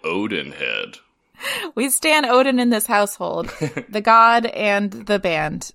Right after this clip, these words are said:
Speaker 2: And with us, not as always, as for one time, is Mike Adams from the Unspoken Request podcast and currently promoting, what, what do you call it? Your, your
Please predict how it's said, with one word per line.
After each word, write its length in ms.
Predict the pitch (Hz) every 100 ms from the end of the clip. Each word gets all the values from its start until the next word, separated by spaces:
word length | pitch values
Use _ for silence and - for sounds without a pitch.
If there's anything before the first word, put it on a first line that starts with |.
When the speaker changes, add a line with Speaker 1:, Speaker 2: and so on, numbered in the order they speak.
| -
Speaker 2:
And 200 | 208 214
with 120 | 233
us, 440 | 247 262 - - -
not 280 | 220 247 330
as 120 | 294
always, 380 | 220 190 185 202
as 180 | 190 202
for 240 | 226 208
one 240 | 202 240 254
time, 440 | 214 180 180 220 _ _ _ _ _ _
is 460 | 214 208 202 202 -
Mike 300 | 226 277 262
Adams 480 | 226 220 240 254 -
from 480 | 226 202 196 202
the 160 | 208 -
Unspoken 400 | 220 - 233 247
Request 340 | 240 233 233
podcast 760 | - 214 220 285 302 427 - - -
and 420 | 214 208 208 208
currently 320 | - 233 220
promoting, 540 | 220 226 214 214 208 -
what, 260 | 220 240
what 100 | 226 233
do 40 |
you 60 | 262
call 200 | 240 240
it? 60 |
Your, 380 | 214 208 202 190 -
your 240 | 202 196